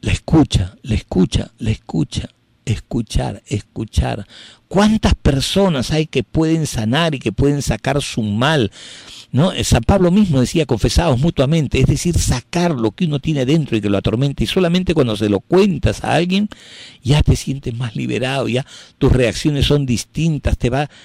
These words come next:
es otra cosa, es otra cosa, por eso es que es muy necesario. Uy, un amigo, qué importante es tener un amigo en el cual poder confiar, ¿no? Y en el cual poder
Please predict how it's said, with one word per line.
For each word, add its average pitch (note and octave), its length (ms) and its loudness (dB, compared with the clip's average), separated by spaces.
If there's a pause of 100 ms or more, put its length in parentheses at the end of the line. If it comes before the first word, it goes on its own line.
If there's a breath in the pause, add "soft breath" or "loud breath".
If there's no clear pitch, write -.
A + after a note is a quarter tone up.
(220 loud breath)
es C#3 160 -2
otra G3 220 0
cosa, - 340 -4
es D3+ 160 -4
otra C#3 180 -4
cosa, B2+ 240 -4 (140)
por A2+ 140 2
eso C#3 140 0
es B2 60 -8
que A2 60 -2
es G2 60 -4
muy A#2 160 -2
necesario. G2 680 -2 (340 loud breath)
Uy, D3 80 -12 (160 loud breath)
un C#3 220 -4
amigo, B2+ 440 0
qué - 120 -6
importante B2+ 800 -2
es - 100 -6
tener A2 240 -8
un A2+ 120 -4
amigo A#2 300 -2
en G2+ 80 -2
el F#2+ 120 -4
cual A#2+ 200 -2
poder G#2 300 -2
confiar, G#2 560 -2 (1300)
¿no? G#2 240 0
Y F#2+ 100 -4
en E2 100 -4
el D#2+ 120 -10
cual G2 180 -6
poder F2+ 400 -6